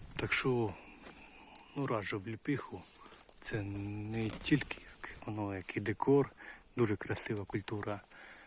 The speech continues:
радує око, а ще дуже корисна. Ось тут осо-, особливо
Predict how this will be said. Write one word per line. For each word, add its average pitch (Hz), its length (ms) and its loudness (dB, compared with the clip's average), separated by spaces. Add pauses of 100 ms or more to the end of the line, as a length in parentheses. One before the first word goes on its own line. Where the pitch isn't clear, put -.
(160)
радує 107 360 6
око, - 460 0 (480)
а 104 80 0
ще - 240 4
дуже 104 280 2
корисна. 107 580 -2 (920)
Ось 117 220 -4
тут - 280 -4
осо-, 101 420 -6
особливо 117 580 0